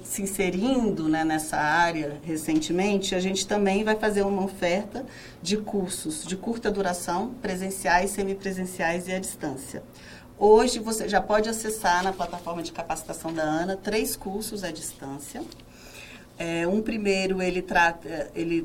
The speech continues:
traz o Guia de Orientação e Formulários para Inspeções de Segurança de Barragens. Tem um segundo, que é sobre o pai, né, os Planos de Ação de Emergência. Então, traz também orientações e formulários do pai.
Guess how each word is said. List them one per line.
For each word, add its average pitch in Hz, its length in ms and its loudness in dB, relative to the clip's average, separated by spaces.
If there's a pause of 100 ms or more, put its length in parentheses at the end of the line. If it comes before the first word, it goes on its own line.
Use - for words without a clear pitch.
(100)
traz 156 440 2
o 165 40 -4
Guia 196 280 -4
de 214 80 0
Orientação 190 500 0
e 214 60 -4
Formulários 170 580 2
para 196 240 2
Inspeções 185 640 -4
de 208 80 -4
Segurança 156 500 -8
de 147 80 -10
Barragens. 139 840 -8 (400)
Tem 214 180 6
um 226 80 4
segundo, 190 720 0
que 170 800 -2
é 170 140 -2
sobre 175 360 0
o 165 60 0
pai, 190 400 2
né, 196 160 0
os 170 140 -4
Planos 165 340 0
de 165 80 -6
Ação 151 300 -4
de 156 80 -2
Emergência. 147 840 -4 (400)
Então, 165 300 -2
traz 165 320 0
também 165 260 2
orientações 160 640 0
e 180 40 -6
formulários 156 640 -2
do 156 100 -6
pai. 151 480 -2